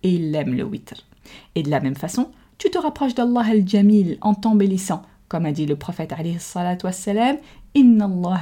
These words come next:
jamilun yuhibbul jamal ». Certes, Allah est beau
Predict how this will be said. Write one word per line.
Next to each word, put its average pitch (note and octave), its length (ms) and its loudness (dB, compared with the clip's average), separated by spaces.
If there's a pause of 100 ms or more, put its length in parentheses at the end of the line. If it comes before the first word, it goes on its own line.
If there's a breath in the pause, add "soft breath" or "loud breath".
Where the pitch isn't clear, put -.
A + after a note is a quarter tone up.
(120)
jamilun G#3+ 720 4
yuhibbul D3+ 720 -4
jamal ». D#3 480 -6 (280 soft breath)
Certes, - 460 -4
Allah F#3+ 320 0
est F#3 100 2
beau G#3 260 2